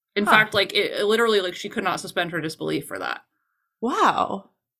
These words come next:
Speaker 1: And I was like, "This is wild to me," because I just feel like if they were Christian, like, it would be just sort of so typical,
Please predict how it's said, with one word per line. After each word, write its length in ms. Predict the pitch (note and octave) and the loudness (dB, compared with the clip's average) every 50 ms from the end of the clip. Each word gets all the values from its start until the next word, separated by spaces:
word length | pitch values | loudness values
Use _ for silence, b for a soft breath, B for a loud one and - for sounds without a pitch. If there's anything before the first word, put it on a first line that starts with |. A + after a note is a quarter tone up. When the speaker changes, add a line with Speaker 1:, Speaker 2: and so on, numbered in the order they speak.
| _ - | _ -2
Speaker 1:
And 100 | B3 C4 | 4 6
I 60 | C#4 C4+ | 6 6
was 160 | C4+ A#3+ A3 | 6 4 4
like, 320 | B3+ A#3+ A3+ A3+ A3 - - | 4 4 4 4 2 -2 -8
"This 180 | G#3+ C4 C4 C#4 | -6 -4 -4 -2
is 60 | C#4 | -2
wild 480 | B3+ A3 A3+ B3+ D4+ E4+ E4 C#4+ A3 - | -2 0 4 6 8 8 8 8 6 4
to 100 | - G#3+ | 0 -2
me," 140 | F#3+ F#3 | -2 0
because 200 | F3 G3 G#3+ G#3 A3 | -2 0 0 2 2
I 80 | A3 | 2
just 200 | G#3 A3 A3+ A3+ | 2 0 -4 -6
feel 120 | - A#3+ A#3 | -4 0 0
like 140 | A#3 A3 A3+ | 0 2 0
if 100 | G#3+ - | -2 0
they 100 | G#3 G3+ | 0 0
were 300 | G3 F#3 G3 G#3 A3 G#3+ | 0 2 0 0 0 0
Christian, 340 | - A3+ G#3 G#3 - G3 F3+ | -2 -4 -4 -2 -4 -6 -4
like, 200 | F3+ E3+ E3+ - | -4 -4 -2 -2
it 80 | F#3+ | 0
would 120 | F#3+ F#3+ F#3 | 0 0 0
be 120 | G3+ G3 | -2 -4
just 340 | F3 G3 G3 - - - - | -4 -4 -6 -6 -6 -6 -4
sort 240 | G#3 F#3+ F#3 F#3+ F#3+ | -2 -2 0 0 0
of 140 | F#3 E3 - | -2 -4 -4
so 720 | - - - F#3+ F3+ F3+ F3 F3 F3 E3+ E3+ E3+ E3+ - _ _ _ _ _ _ _ _ _ _ _ _ _ _ _ _ _ _ _ _ _ _ _ _ _ _ _ _ _ _ _ _ _ _ _ _ _ _ _ - | -6 -2 0 0 2 2 2 0 -2 -2 -4 -6 -8 -12 _ _ _ _ _ _ _ _ _ _ _ _ _ _ _ _ _ _ _ _ _ _ _ _ _ _ _ _ _ _ _ _ _ _ _ _ _ _ _ -4
typical, 680 | - G#3+ G#3 - C4+ - - E4 E4+ F4 F#4 F4+ E4+ | -4 -4 -2 -2 -4 -2 0 2 2 2 0 -2 -6